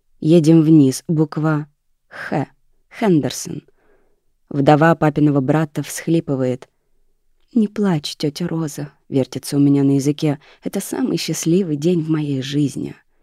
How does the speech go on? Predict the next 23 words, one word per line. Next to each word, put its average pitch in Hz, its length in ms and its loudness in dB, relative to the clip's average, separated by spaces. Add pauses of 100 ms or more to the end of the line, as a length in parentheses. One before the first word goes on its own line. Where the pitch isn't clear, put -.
(220)
Тетя 185 300 2
говорит, 165 360 0
что - 180 -8
приедет 143 460 0
завтра». 139 560 -8 (1300)
«Не 247 60 2
надо, 185 320 2
не 170 120 2
переживай. 175 680 -4 (880)
Я 220 220 0
обо 190 100 0
всем 180 220 -4
позабочусь, 175 680 -6
э, 143 200 -4
сообщу, 170 460 -6
когда 135 300 -4
похороны. 151 500 -6 (460)
Да, 190 280 0
обнаружила 180 520 2
его 170 260 -2
утром, 180 320 -4
когда 156 300 -6
проснулась, 170 800 -4